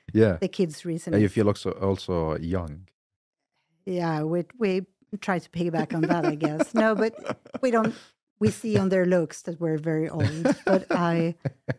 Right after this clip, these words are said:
Speaker 1: <laughs>
Speaker 2: but we learn from them,
Speaker 1: You
Speaker 2: and it's,
Speaker 1: learn,
Speaker 2: it's a
Speaker 1: yeah.
Speaker 2: way of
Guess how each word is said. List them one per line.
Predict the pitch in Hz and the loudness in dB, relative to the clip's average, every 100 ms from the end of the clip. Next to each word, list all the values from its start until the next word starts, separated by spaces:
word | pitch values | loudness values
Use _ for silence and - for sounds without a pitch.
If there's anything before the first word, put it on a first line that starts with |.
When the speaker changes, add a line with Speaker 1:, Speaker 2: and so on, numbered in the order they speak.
| - | -8
Speaker 1:
<laughs> | 117 - - - _ _ | -12 -10 -14 -14 _ _
Speaker 2:
but | 240 262 | -6 -2
we | 254 | 0
learn | 254 240 | 2 2
from | 226 180 160 | 0 0 2
them, | 156 | 0
Speaker 1:
You | - | 2
Speaker 2:
and | - | 0
it's, | - - | -2 -4
Speaker 1:
learn, | 85 | 0
Speaker 2:
it's | 80 | 0
a | |
Speaker 1:
yeah. | |
Speaker 2:
way | 196 196 185 | 0 0 -2
of | 180 165 - | -2 -4 -12